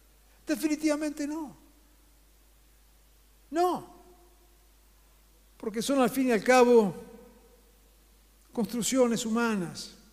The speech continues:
No que esté mal. Pero ¿sabe qué? El hambre hoy es mucho más profundo.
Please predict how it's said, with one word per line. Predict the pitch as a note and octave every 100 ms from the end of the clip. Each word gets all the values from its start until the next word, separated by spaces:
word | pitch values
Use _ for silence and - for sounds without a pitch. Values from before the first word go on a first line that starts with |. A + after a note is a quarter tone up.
| - _ _ _ -
No | C#4+ D#4
que | C#4
esté | C#4+
mal. | C4+ D4 C#4+ G3+ C3+ - - - _ _ _ _ _ _ _ _ _ _ _ _ _ _ _ _ _ -
Pero | F3+
¿sabe | - A3 G3
qué? | G#3 G#3+ - - - - - - _ _ _ _ _ _ _ _ _ _ _ -
El | F#3
hambre | A3+ F#3+
hoy | G#3 F#3+
es | E3+
mucho | G3+ F3+
más | F3 -
profundo. | D3+ - F3 C#3 A#2+ A#2